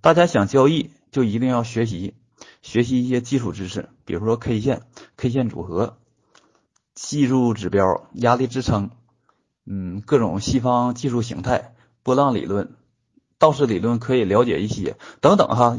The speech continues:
因为它的知识呢，相对来说比较多，但也不是说特别多。如果真正研究细致、研究透的话，有可能相当于大学的一个学科了。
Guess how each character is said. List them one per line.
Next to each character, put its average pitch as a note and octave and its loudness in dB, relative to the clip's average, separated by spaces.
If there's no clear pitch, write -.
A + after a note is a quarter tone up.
因 E3+ 2
为 F3+ 2
它 F3 4
的 F3 4
知 E3 0
识 E3+ 4
呢， C3 4
相 D3+ 2
对 F3 4
来 B2 6
说 C3 2
比 G2 -12
较 D3 6
多， F2+ -4
但 D3+ 4
也 F2+ 0
不 G#2 -8
是 C3+ -8
说 C3+ -2
特 - 2
别 F2+ -2
多。 - -14
如 G3 4
果 G#2+ 6
真 F3 4
正 E3 2
研 A#2+ 2
究 D3+ 2
细 C#3+ 0
致、 G#2+ -2
研 F#2 0
究 A#2+ 0
透 C#3+ 2
的 G#2+ 0
话， G2+ -2
有 G2 -2
可 - -8
能 F#2 -4
相 A#2+ -4
当 A2+ -2
于 A2 -4
大 - -2
学 F2+ -4
的 A2 -6
一 A2 -6
个 A2 -6
学 G#2 -4
科 - -6
了。 - -8